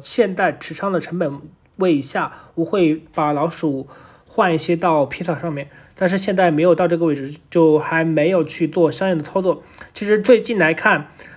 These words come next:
呃，比特币相关的，就是B I C二零或者是一些，呃，其他的一些，呃，比，比特币生态的，目前表现是比其他的一些，呃，像山寨币要好一些，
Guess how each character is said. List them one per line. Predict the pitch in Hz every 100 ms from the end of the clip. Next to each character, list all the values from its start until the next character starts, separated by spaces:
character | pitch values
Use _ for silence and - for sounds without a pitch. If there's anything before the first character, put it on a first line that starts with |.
| -
呃， | 170 160
比 | 160 165 156
特 | 151 262 196
币 | - 240 170 - _ _ _
相 | - 233 226
关 | 247 220
的， | 175 151 143 - _ _ - - _ _
就 | 175
是 | 165 156
B | 208
I | 196
C | 233
二 | 196
零 | 135 165
或 | 185 190
者 |
是 | 151 - 165 151
一 |
些， | 165 - 165 170 175 175 _ - -
呃， | 160 151
其 | 147 -
他 | 180 202
的 | 208
一 | 170
些， | 170 170 160 - -
呃， | 170
比， | 156 180
比 | 170 147
特 |
币 | 185 190
生 | 196 190
态 | 202
的， | 151 131 - - - - -
目 | 208 214 208
前 | 170
表 | 165 139
现 | 127 175
是 | 202
比 | 165 151 135
其 | - -
他 | 180
的 | 190 160 143
一 | 139
些， | 156 - 165 165 165 - - -
呃， | 151 147
像 | 147 175 151
山 | 180
寨 | 180
币 | 170 175
要 | 175
好 | 160 - 135 131
一 |
些， | 147 170